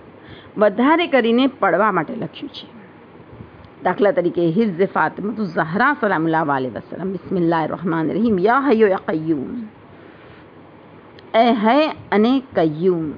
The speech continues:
એ હંમેશાથી જીવતા અને હંમેશા કાયમ રહેવાવાળા. બે રહમતિક, તને તારી રહેમતનો વાસ્તો. અસ્તગીસુ ફઅગિસની,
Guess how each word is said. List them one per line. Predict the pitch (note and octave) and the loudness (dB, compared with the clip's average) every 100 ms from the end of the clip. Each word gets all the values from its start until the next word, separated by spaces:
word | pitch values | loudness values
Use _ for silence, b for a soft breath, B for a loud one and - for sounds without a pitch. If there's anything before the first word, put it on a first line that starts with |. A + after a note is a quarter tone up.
| - | -4
એ | F#3+ | -2
હંમેશાથી | D#3+ E3+ F3 F#3+ - E3 | -2 -4 -4 -4 -6 -6
જીવતા | E3+ E3 E3 B3+ C#4+ - | -2 -2 0 0 0 -2
અને | E3+ E3 | -4 -4
હંમેશા | D#3 D3 D#3 | -4 -4 -6
કાયમ | D#3+ C#3+ C#3 | -4 -6 -6
રહેવાવાળા. | - - - - - - - - - B B B - | -8 -8 -10 -10 -12 -16 -20 -20 -20 B B B 0
બે | B3+ | 2
રહમતિક, | C4 A3 A3+ B3 D4+ D4+ F4 - F3+ C#3+ - | 2 0 4 6 6 2 0 2 0 0 -4
તને | F#3 E3 | -4 -2
તારી | D3+ D#3 D3 | -2 -4 -6
રહેમતનો | E3 D3+ G#3+ - - | -6 -6 -6 -8 -14
વાસ્તો. | - - - - - | -14 -16 -14 -16 -6
અસ્તગીસુ | G3 - - - F3 F#3+ B3+ C#4+ - A#3 A3 G3 E3+ | -6 -6 -6 -4 -2 0 2 2 2 2 4 4 0
ફઅગિસની, | - - E3 - - - - B3 G#3+ | -4 -2 -4 -8 -10 -10 -10 -10 -14